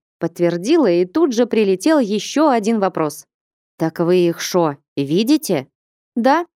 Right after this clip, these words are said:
и вижу, и слышу. Это и помогло нам с ними пообщаться". Скрывать очевидное не стало. Несколько любопытных вздохнули и едва не потеряли сознание.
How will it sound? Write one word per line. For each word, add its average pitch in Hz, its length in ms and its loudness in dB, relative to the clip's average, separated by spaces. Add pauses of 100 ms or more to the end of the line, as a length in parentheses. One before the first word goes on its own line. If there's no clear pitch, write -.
(160)
и 254 160 4
вижу, 302 680 2
и 294 160 2
слышу. 170 800 0 (200)
Это 254 260 2
и 233 100 2
помогло 208 580 2
нам 175 220 0
с 165 100 -10
ними 220 300 0
пообщаться". 151 840 -4 (260)
Скрывать 302 480 0
очевидное 240 720 0
не 247 180 2
стало. 127 480 -8 (360)
Несколько 190 540 0
любопытных 185 800 0
вздохнули 185 960 -2
и 294 60 0
едва 277 400 2
не 277 100 4
потеряли 254 460 0
сознание. 151 680 -2